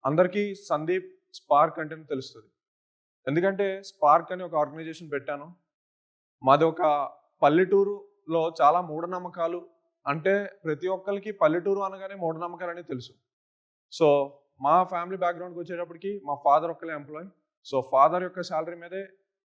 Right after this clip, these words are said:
మేమందరం కూడా బేస్ అయి ఉన్నాం. నాది మొత్తం స్కూలింగ్ ఏరియా మొత్తం అంతా కూడా ఒక పల్లెటూరులో జరిగింది.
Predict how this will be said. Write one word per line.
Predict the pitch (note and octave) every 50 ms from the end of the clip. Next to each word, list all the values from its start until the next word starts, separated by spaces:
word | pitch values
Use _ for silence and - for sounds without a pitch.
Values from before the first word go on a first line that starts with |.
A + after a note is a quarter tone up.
| _ _ -
మేమందరం | C#3 C#3+ C#3+ C#3+ D3 D#3 E3 E3
కూడా | D#3 D#3+ D#3
బేస్ | D3+ C#3+ C3+ C3+ C#3
అయి | B2+
ఉన్నాం. | A#2+ A2+ G#2+ G#2 G2+ _ _ _ _ _ _ _ _ _ _ _ _ _ _ _ _ _ _ _ _ - B2
నాది | C3 C#3 D#3+ F3 F3 F#3
మొత్తం | F3 E3 E3 - G3+ G3+
స్కూలింగ్ | G3+ - - F3 F3 F#3 F#3 F#3
ఏరియా | F#3 F3+ E3+ E3+ F3 F3 F3 E3+ - - C#3
మొత్తం | C#3+ D3 D3 - E3+ E3+
అంతా | E3+ E3 E3+ E3
కూడా | D#3 E3+ F3+ F#3 E3+ E3 E3+ - _ -
ఒక | C#3 D3+
పల్లెటూరులో | C3+ - C#3 C#3 D3 D#3+ D#3 E3+ D#3+ E3 E3
జరిగింది. | D3 D3 B2 A#2+ A2+ G#2+